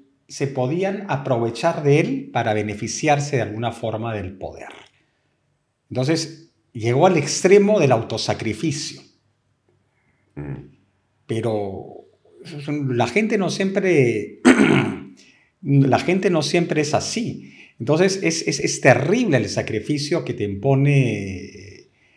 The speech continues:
Speaker 1: que te impone la política. El patrimonio, si tienes dinero personal, que es anterior a tu incursión en la política, eh,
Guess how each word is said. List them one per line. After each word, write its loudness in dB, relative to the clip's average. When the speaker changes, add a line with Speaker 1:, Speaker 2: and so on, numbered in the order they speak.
Speaker 1:
que -2
te -4
impone 4
la 2
política. -2
El 4
patrimonio, 8
si -2
tienes 2
dinero 6
personal, 0
que -8
es -8
anterior 4
a 4
tu -4
incursión -6
en -4
la -2
política, -6
eh, -10